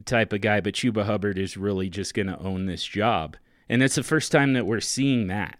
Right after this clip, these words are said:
That's the first time that we've gotten a running back who is just kind of the, the, gonna be the, the feature back, the lead back, uh, on his N F L team. So this is the first time where we're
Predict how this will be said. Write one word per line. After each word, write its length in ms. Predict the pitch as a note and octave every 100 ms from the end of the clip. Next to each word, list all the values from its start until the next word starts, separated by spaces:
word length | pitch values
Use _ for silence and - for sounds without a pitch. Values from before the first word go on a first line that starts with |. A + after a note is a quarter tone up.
| -
That's 220 | B2 -
the 80 | B2
first 420 | - C#3 C#3 -
time 380 | C#3 B2+ A#2+ G#2 - - - _ _ _
that 440 | A2+ A#2+ A2+ -
we've 320 | A2+ C3+ G#2 -
gotten 480 | A2 B2+ - C3+
a 100 | C3
running 480 | G#2 A2 B2 C3 A2
back 460 | F#2+ F2+ F2 - -
who 500 | - A#2 A2 G#2+ F#2+ - _
is 320 | - A2+ A2
just 340 | - C3+ A#2 -
kind 300 | - B2+ A#2
of 120 | G2+
the, 240 | G#2 F#2 E2+ _
the, 240 | G#2 F#2+ D2 - - G2+ -
gonna 180 | C3
be 180 | A2 B2+
the, 220 | A2+ G#2 G2 -
the 100 | G#2+
feature 440 | - C#3 - A#2
back, 440 | F2 A2+ A2 F2 -
the 120 | G#2+
lead 380 | G#2 B2 A2 G2
back, 520 | G#2+ G2 - - - _ _ _ _ _ _ -
uh, 160 | G2+ F#2+
on 200 | G#2+ G#2
his 220 | A2+ G2+
N 140 | A#2 G#2+
F 140 | -
L 100 | G2+
team. 300 | - F#3 A2+
So 160 | - A#2+
this 200 | E3 D#3+
is 100 | A#2
the 60 |
first 360 | - C3 B2 -
time 260 | C3+ C#3
where 160 | A2+ G2+
we're 280 | G2 B2